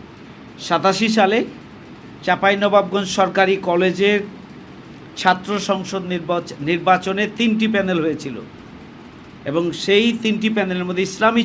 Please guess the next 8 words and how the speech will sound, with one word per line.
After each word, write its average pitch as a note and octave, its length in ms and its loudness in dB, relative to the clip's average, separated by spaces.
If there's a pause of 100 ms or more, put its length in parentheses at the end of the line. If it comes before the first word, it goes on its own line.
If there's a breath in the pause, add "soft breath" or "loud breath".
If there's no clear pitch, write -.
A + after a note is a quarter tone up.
ছাত্র G3+ 220 -2 (100)
শিবির, D#3 220 -4 (340 loud breath)
বাকি F3+ 200 0 (100)
দুটি A3 240 -2
প্যানেল G3+ 220 0 (100)
ছিল A3 120 0 (1200)
যৌথ B3+ 220 6 (140)
প্যানেল, C3+ 260 -2